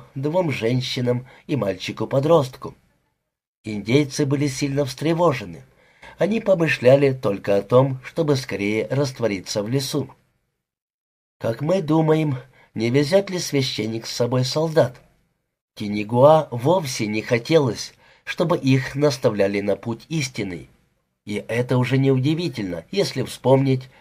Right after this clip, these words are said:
как с ними обходились так называемые христиане. Мы взяли у них фаринью, а они получили от нас соль, рыболовные крючки,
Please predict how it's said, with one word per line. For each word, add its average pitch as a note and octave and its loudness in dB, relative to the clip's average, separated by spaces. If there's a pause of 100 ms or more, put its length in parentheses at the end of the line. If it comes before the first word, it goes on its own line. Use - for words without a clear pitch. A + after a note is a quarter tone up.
(100)
как F3+ 6
с - -8
ними E3 2
обходились A#2 -2
так A2+ 0
называемые G2+ -2
христиане. B2+ -2 (1400)
Мы D#3+ 2
взяли E3+ 4
у E3 -4
них D#3+ 0
фаринью, A#2+ 2 (380)
а C#3 2
они E3 -2
получили D#3 0
от C#3 4
нас A#2+ 2
соль, B2 2
рыболовные D#3 2
крючки, B2 -4